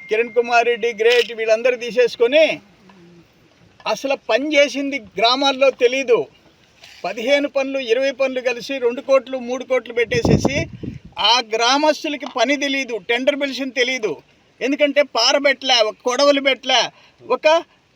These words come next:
జేసీబీ బకెట్ పెట్టలే, ఒక హిటాచీ రాలే, డబ్బులు తినేశారు. ఇప్పుడు మీకు చూపించా, ఒక్క అక్కంపేట విలేజ్లో మీకు అన్నీ చూపించా. ఆ చెరువు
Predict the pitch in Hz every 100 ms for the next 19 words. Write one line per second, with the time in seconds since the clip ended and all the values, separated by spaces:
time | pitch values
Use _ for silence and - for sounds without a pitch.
0 | - 254 285 302 269 294 277 - _ 147
1 | 147 254 330 294 294 226 180 131 - -
2 | _ _ _ 220 233 262 311 311 285 285
3 | 214 143 120 - _ _ _ 151 196 269
4 | 233 202 147 113 - _ _ _ _ -
5 | 185 277 277 233 277 247 - 269 190 -
6 | - 226 - 254 - 294 277 277 269 262
7 | 220 247 269 254 240 262 196 196 - _
8 | - _ _ - 220 277 247 277 294 269
9 | 208 - 175 - 175 - 254 302